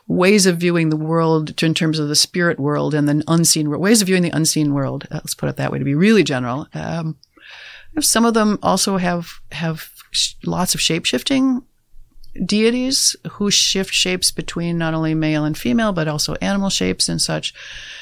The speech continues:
So I think that also is, there's a wide variety in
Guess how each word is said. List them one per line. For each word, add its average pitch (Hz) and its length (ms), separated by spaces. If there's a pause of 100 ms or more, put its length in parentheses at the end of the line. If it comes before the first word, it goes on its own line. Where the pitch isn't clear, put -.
(140)
So - 220
I 196 60
think 196 180
that 165 120
also 170 300
is, 156 140
there's 160 160
a 156 120
wide 170 420
variety 160 580
in 147 280